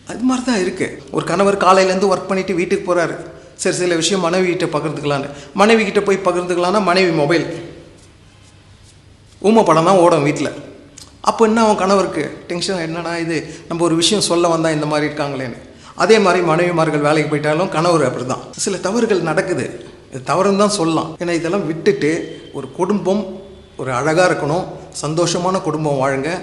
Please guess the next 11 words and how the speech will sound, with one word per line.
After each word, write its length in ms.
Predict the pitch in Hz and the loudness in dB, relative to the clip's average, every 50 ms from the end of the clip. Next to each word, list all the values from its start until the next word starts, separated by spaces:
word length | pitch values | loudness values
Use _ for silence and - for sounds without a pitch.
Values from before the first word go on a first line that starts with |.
| - - - - - | -10 -16 -18 -14 -4
வியாதி 360 | 123 143 151 170 185 160 190 | 0 0 2 2 2 0 0
இல்லாம 360 | 175 160 165 170 180 175 170 | 0 2 2 2 2 0 0
இருங்க. 360 | 143 131 127 123 131 147 160 160 160 - - | -2 -2 -4 -4 -4 -4 -4 -6 -10 -12 -10
இதுவே 360 | 143 143 139 170 165 202 208 | -8 -6 -6 -4 -2 0 0
உங்களுக்கு 320 | 202 175 147 139 131 135 | 0 0 -2 -2 -2 -4
ரொம்ப 180 | 120 117 120 135 | -4 -4 -6 -8
பெருமை. 380 | 131 - 131 139 143 143 156 175 - - - - - - - - - - 123 117 113 127 107 110 - | -4 -4 -4 -4 -2 -4 -4 -4 -6 -8 -14 -16 -18 -20 -20 -20 -14 -12 -12 -12 -10 -12 -12 -10 -6
இன்னும் 220 | 127 170 196 180 | -2 0 0 2
நிறைய 260 | 156 143 160 202 196 - | 2 2 2 2 2 2
பேசணும்னு 360 | 160 180 185 - 202 190 175 | 2 2 2 2 2 2 0
இருக்கேன், 340 | 165 147 131 127 151 190 220 | 0 -2 -4 -6 -6 -6 -6